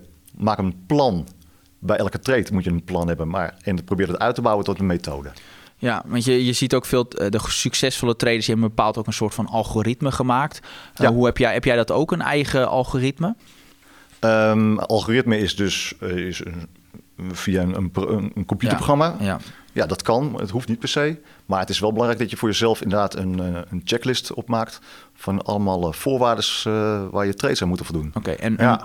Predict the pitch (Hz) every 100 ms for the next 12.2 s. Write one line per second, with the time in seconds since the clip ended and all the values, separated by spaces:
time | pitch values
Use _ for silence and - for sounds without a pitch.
0 | - 117 113 120 107 101 107 110 117 113
1 | 113 - 196 151 101 85 80 - 120 95
2 | 113 98 117 110 117 - 123 117 113 117
3 | 113 110 120 110 107 110 107 - 107 -
4 | 127 - - 131 131 120 131 - 139 151
5 | - 175 147 120 123 147 196 175 151 131
6 | 139 185 139 131 131 131 - 117 110 -
7 | 160 202 - - 143 139 127 123 107 117
8 | - 131 127 - 113 110 113 120 92 -
9 | 110 110 107 117 - 113 113 - 120 120
10 | 120 123 139 95 90 - - - - -
11 | - - - - - - - - 123 120
12 | 120